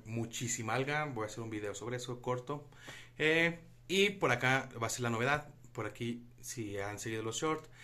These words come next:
este, vamos a montar nuevamente este acuario, que es lo, el que teníamos allá en la parte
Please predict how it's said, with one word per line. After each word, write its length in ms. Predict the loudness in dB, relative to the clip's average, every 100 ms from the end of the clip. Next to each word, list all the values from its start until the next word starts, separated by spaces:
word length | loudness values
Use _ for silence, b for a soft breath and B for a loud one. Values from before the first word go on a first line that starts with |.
| B B
este, 320 | 0 2 2
vamos 360 | 2 2 2 0
a 20 |
montar 320 | -4 -4 -4
nuevamente 460 | -2 -2 -2 -2 -4
este 160 | -4 -6
acuario, 400 | -2 0 2 0
que 80 |
es 80 | -4
lo, 160 | -6 -6
el 120 | -6 -6
que 120 | -6
teníamos 500 | -6 -6 -4 -6 -4
allá 320 | 0 0 0
en 160 | -4 -4
la 160 | -4 -2
parte 480 | -2 -2 -2 -4